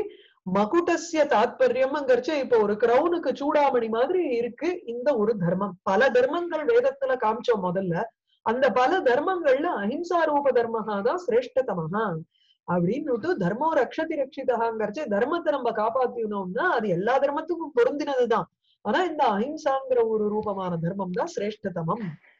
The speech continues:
அப்படின்னு we have just established. ஒவ்வொரு தர்மத்தை சொல்றச்சையும் அதுதான் சொல்லுவா. ஆ? So, மகுடஸ்ய தாத்பரியம்னா ஒரு கிரவுனா இருக்கு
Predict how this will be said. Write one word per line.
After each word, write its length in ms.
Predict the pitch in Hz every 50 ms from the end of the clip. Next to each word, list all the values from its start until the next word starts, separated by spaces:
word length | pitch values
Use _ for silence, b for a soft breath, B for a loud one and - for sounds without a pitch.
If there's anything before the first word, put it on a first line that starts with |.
| b b
அப்படின்னு 380 | - 170 170 175 202 285 381 403 359
we 120 | 311 240 -
have 140 | 202 175
just 200 | 165 220 247 -
established. 600 | 190 165 - - - 202 180 160 160 147 - - _
ஒவ்வொரு 340 | - 156 147 151 190 214 220
தர்மத்தை 380 | 202 214 226 254 302 302 311 262
சொல்றச்சையும் 640 | 240 233 233 233 233 240 254 247 254 285 294 254 208
அதுதான் 300 | 185 214 208 247 247 220
சொல்லுவா. 360 | 214 202 190 180 165 151 165 220 302 311 - _ b b b b b _ _ _ _ _ _ _ _ _ _ _ _ _ _ _ -
ஆ? 80 | 165 185 240 330 339 - B B B B B B
So, 120 | B 254 233 208
மகுடஸ்ய 680 | 208 190 202 202 - 311 311 311 311 294 285 - - 339 339 339
தாத்பரியம்னா 720 | 254 202 214 - - 262 247 233 233 226 220 214 233 311 381 359
ஒரு 180 | 302 247 208 202 202 - _ _ _ -
கிரவுனா 560 | 240 247 254 269 294 330 339 339 339 349 339 339
இருக்கு 580 | 311 269 240 233 247 247 - - - - 269 277